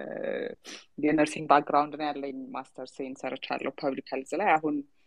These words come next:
በዶክተር በላቸው እቀርባለሁ። እንደውም ሰርጀሪ ላይ ነው እየሰራን ያለ ነው የምሰራበት ድርጅት። ግን፣ እ፣ ቮለንቲር በማድረግበት ደግሞ፣ እ፣ አንደኛው የጤና ወግ ነው እና የጤና ወግ፣ እ፣ በዌብሳይታችንም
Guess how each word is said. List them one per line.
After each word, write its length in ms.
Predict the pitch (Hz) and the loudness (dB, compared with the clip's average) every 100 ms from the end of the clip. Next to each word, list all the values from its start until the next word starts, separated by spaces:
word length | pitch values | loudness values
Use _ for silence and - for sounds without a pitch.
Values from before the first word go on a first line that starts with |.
| _ _ | _ _
በዶክተር 400 | 135 147 151 170 151 | 2 4 6 6 6
በላቸው 380 | 147 147 - | 6 4 2
እቀርባለሁ። 500 | 165 - 131 131 135 | -2 0 0 0 -2
እንደውም 300 | 143 139 151 151 143 - - | -8 -10 -10 -10 -12 -16 -8
ሰርጀሪ 400 | - 147 143 135 | -6 -2 -2 -2
ላይ 160 | 139 139 | -4 -4
ነው 100 | 135 | -6
እየሰራን 500 | 143 - 131 131 135 | -8 -6 -4 -2 -4
ያለ 220 | 135 135 | -6 -4
ነው 160 | 135 135 | -6 -6
የምሰራበት 580 | 139 135 139 127 - 135 | -8 -4 2 2 0 -4
ድርጅት። 400 | - 135 - 185 - | -2 -4 -4 -10 0
ግን፣ 220 | - 143 139 135 _ - - _ _ _ _ _ | 6 6 6 0 _ -20 -20 _ _ _ _ _
እ፣ 100 | - 170 | 10 10
ቮለንቲር 460 | 165 180 185 185 180 | 12 8 6 -2 -6
በማድረግበት 680 | 180 180 185 170 156 175 - | -6 -4 -6 -6 -6 -6 -4
ደግሞ፣ 240 | 180 180 254 381 - - - | -6 -4 -6 -8 -12 -20 -12
እ፣ 200 | - 151 147 | -4 -2 0
አንደኛው 420 | 147 143 139 147 | 0 -2 -4 -4
የጤና 320 | 139 - 131 | -4 -6 -4
ወግ 160 | 131 123 | -4 -4
ነው 140 | 117 120 | -4 0
እና 120 | 160 302 _ _ _ _ _ - | 0 0 _ _ _ _ _ 0
የጤና 360 | 147 135 143 143 | 2 4 2 2
ወግ፣ 220 | 151 139 139 | 2 0 0
እ፣ 140 | 127 120 117 113 - - - 113 - 131 127 120 120 120 117 - | 2 0 -2 -4 -4 -4 -4 -6 -2 2 4 4 0 -2 -2 -2
በዌብሳይታችንም 1120 | 104 - 147 147 151 143 170 175 - 160 156 | -2 2 2 4 2 2 2 0 2 2 2